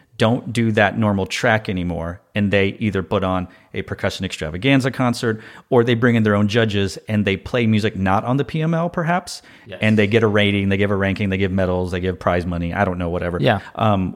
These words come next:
Speaker 1: what, what do y'all do at Vanderbilt?
Speaker 2: We do what you just described. We bring
Speaker 1: Okay.
Speaker 2: in our own contest, do our
Speaker 1: Mm-hmm.
Speaker 2: own thing. It's a concerto contest. I think Hector talked about Vista Ridge's version. I think that's all
Speaker 1: Correct.
Speaker 2: kinda similar.
Speaker 1: Sure.
Speaker 2: I think Cedar Park does one as well. I think Rouse.
Speaker 1: Mm-hmm.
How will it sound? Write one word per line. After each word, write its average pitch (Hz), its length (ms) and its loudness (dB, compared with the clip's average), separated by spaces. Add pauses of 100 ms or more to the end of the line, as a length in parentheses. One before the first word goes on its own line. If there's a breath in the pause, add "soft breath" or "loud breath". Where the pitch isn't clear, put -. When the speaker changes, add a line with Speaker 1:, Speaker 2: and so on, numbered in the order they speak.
Speaker 1:
what, 135 220 0
what 143 120 4
do 170 40 0
y'all 147 200 2
do 127 120 0
at 110 60 -2
Vanderbilt? 110 260 2
Speaker 2:
We 139 100 2
do 123 160 2
what 110 100 4
you 107 40 2
just 107 140 0
described. - 420 -4
We 107 100 2
bring 139 100 4
Speaker 1:
Okay. 98 100 2
Speaker 2:
in 98 60 2
our 95 80 4
own 95 100 2
contest, 90 560 2
do 117 60 0
our 104 80 0
Speaker 1:
Mm-hmm. 87 100 2
Speaker 2:
own 87 120 -2
thing. 85 200 -2
It's - 140 -8
a - 20 -18
concerto 85 320 -2
contest. 85 520 -4
I - 20 -6
think 113 120 0
Hector 113 220 0
talked 104 220 0
about 107 240 0 (220)
Vista 104 280 -2
Ridge's 95 260 0
version. 92 340 0
I 95 40 0
think 107 140 2
that's 104 100 -2
all 98 180 4
Speaker 1:
Correct. - 80 -6
Speaker 2:
kinda 98 180 0
similar. 98 580 0
Speaker 1:
Sure. 107 360 0
Speaker 2:
I 107 60 0
think 104 100 0
Cedar 101 220 -4
Park 95 260 0
does 98 180 -2
one 98 140 -2
as 92 100 -6
well. 90 320 0
I 82 60 -8
think 85 160 -6
Rouse. 90 460 0
Speaker 1:
Mm-hmm. 101 360 0